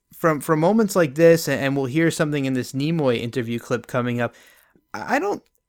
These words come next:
I don't think it was that bad. I mean, I know he wasn't the easiest person to work with, but I think the, uh, the story's maybe a little bit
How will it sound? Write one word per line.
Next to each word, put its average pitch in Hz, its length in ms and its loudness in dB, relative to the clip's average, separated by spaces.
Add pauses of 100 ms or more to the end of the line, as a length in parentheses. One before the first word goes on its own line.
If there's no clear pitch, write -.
I - 180 -6
don't 240 200 2
think 202 280 0
it 156 120 0
was 123 200 -4
that 123 320 -2
bad. 120 260 -2
I 120 40 -2
mean, 120 120 -4
I - 40 -4
know 165 140 0
he 160 140 0
wasn't 139 340 0
the 107 140 -6
easiest 127 340 -6
person 131 340 -4
to 117 120 -6
work 139 320 0
with, 123 280 -2
but 117 240 -4 (800)
I 143 160 -2
think 180 320 -4
the, 120 280 -4
uh, 110 120 -6
the 117 100 -8
story's 139 420 0
maybe 120 280 -4
a 113 60 -4
little 123 200 -4
bit 113 260 -10